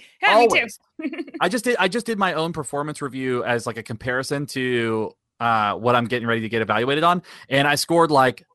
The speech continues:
Speaker 2: a fifty percent on it because I'm like, I'm hard on myself, but I'm like, "I know I didn't do this. I know I didn't do this. I know I didn't do this. I fucked this up. I fucked this up. I fucked this up."
Speaker 1: <laughs> Yeah.
Speaker 2: And, um,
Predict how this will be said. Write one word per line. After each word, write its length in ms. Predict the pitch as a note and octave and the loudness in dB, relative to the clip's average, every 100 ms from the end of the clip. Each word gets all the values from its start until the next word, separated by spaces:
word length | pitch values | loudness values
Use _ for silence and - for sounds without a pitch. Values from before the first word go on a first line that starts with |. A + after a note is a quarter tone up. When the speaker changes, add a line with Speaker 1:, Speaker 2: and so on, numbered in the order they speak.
| - | -2
Speaker 2:
a 80 | B2 | 2
fifty 300 | D#3+ - C#3+ | 0 0 -6
percent 340 | B2 - C#3 | -4 0 2
on 120 | G#2+ G2 | 2 -2
it 60 | |
because 180 | F2+ B2 | -8 -4
I'm 100 | A#2+ | -2
like, 180 | A#2+ A#2 C3 | 0 0 0
I'm 120 | C3 | -2
hard 300 | - G#3 A3+ | 2 4 6
on 80 | C#3+ | 4
myself, 320 | A#2+ B2 A#2 | 2 2 4
but 80 | C3+ | 2
I'm 80 | B2 | 2
like, 180 | A#2 - | -2 0
"I 100 | E3 | 0
know 220 | D3 D3+ | 2 4
I 80 | C#3+ | 4
didn't 160 | B2+ A2+ | 2 -4
do 140 | A2+ | -4
this. 200 | G2+ - C#3 | -6 -4 -4
I 80 | |
know 200 | C#3+ D3+ | -2 2
I 80 | D#3+ | 2
didn't 180 | C#3+ B2 | 0 -4
do 80 | B2+ | -4
this. 140 | B2 | -4
I 60 | A#2+ | -2
know 140 | C3 C#3+ | 2 2
I 40 | |
didn't 180 | C3 A2+ | 2 -2
do 80 | B2 | -2
this. 200 | A#2+ A#2+ | -2 -4
I 40 | |
fucked 300 | A2+ D3+ C#3+ | -4 -2 -2
this 160 | D3+ - | -2 -2
up. 100 | C3 | -2
I 60 | B2 | 0
fucked 240 | - C3 | 0 0
this 140 | B2+ B2+ | -2 -4
up. 120 | A#2+ | -4
I 60 | |
fucked 220 | A2+ B2+ D4+ | -2 -2 -2
this 140 | D3 | -2
up." 140 | A2+ - | -4 -4
Speaker 1:
<laughs> 420 | B3+ - - A#3 | -12 -16 -16 -6
Yeah. 80 | G#3+ | 0
Speaker 2:
And, 300 | D#3+ E3 D#3 | 2 4 4
um, 360 | D3+ C#3 C3 | 4 6 4